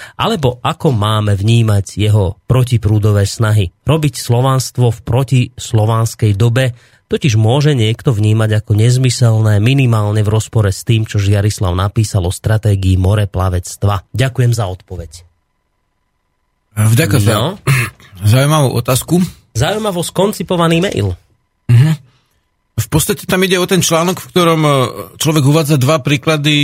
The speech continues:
Speaker 2: e, podobnosti medzi duchovnom a medzi, e, silospytom alebo fyzikou.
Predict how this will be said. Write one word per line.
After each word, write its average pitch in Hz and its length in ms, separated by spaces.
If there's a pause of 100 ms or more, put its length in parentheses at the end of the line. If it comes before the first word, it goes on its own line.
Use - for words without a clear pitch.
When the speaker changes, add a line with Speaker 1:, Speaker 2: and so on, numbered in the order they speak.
Speaker 2:
e, 135 60 (1080)
podobnosti 151 720
medzi 135 480
duchovnom 151 800
a 120 160
medzi, 123 480
e, - 20 (1120)
silospytom 131 640
alebo 123 480
fyzikou. 135 640